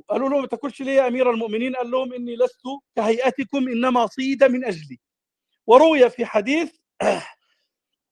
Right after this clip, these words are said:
لا، النهي عن أكل أو تجويز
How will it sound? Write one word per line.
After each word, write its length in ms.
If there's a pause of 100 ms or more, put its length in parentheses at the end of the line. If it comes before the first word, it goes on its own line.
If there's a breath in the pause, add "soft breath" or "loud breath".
(880)
لا، 720
النهي 340
عن 200
أكل 400
أو 540 (280)
تجويز 640